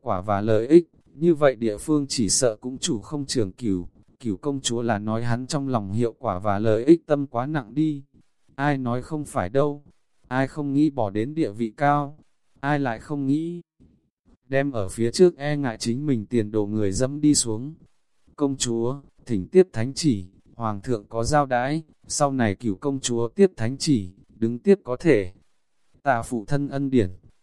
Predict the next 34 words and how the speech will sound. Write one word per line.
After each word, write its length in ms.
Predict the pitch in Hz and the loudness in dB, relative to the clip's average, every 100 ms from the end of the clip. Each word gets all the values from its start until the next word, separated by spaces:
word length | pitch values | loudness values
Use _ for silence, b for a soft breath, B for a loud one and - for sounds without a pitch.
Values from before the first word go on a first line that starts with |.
| _ _ _ - | _ _ _ -4
Thanh 200 | 139 131 | -2 2
Liễu 200 | 143 151 | 2 2
chỉ 200 | 143 101 | 0 0
hủy 220 | 107 104 | 2 0
chờ 240 | 92 107 98 | 4 2 2
tám 280 | 110 127 147 | -2 -2 -2
người 180 | 123 95 | -2 -2
quỳ 200 | 110 101 | 0 0
xuống, 420 | 113 107 135 160 - _ - | 0 -4 -6 -12 -20 _ 2
hiên 220 | 147 131 | 2 4
viên 260 | 147 139 | 4 4
đám 280 | 123 117 147 | 4 -2 -2
người 160 | 135 101 | -2 -2
tự 220 | - 110 - | -2 -2 -2
tại 160 | 117 | -2
đứng 240 | 113 123 139 | -2 -2 -2
ở 140 | 98 | -4
Trung 220 | - 143 | 0 2
Ly 160 | 139 139 | 4 4
Tình 300 | 123 104 117 | 4 -2 4
Nhi 180 | 139 135 | 6 6
sau 240 | 147 139 | 4 2
lưng, 320 | 139 147 143 135 - - | 0 0 -4 -10 -20 -2
bọn 220 | 127 117 | 0 0
họ 240 | 113 117 107 | 0 -2 0
hết 160 | 160 - | 0 2
thảy 200 | 101 90 | 0 0
hành 240 | 110 104 | -2 -2
động 200 | 110 107 | -4 0
đều 180 | 113 104 | -2 0
nghe 240 | 131 139 | 2 0
theo 220 | 147 147 | 0 -4
tiểu 220 | 139 117 90 | 0 -2 -2
thư. 380 | 135 139 139 | -4 -2 -4